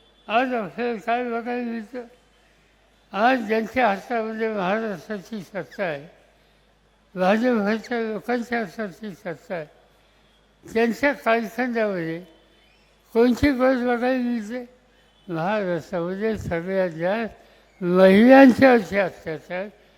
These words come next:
हल्लीच्या या काळामध्ये होत आहे. या दोन वर्षामध्ये महाराष्ट्रामध्ये महिलांच्यावर किती अत्याचार झाले याच्या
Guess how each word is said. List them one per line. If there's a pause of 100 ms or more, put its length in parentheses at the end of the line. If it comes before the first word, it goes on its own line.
(260)
हल्लीच्या
या
काळामध्ये
होत
आहे. (1080)
या (140)
दोन
वर्षामध्ये (1300)
महाराष्ट्रामध्ये (680)
महिलांच्यावर
किती
अत्याचार
झाले
याच्या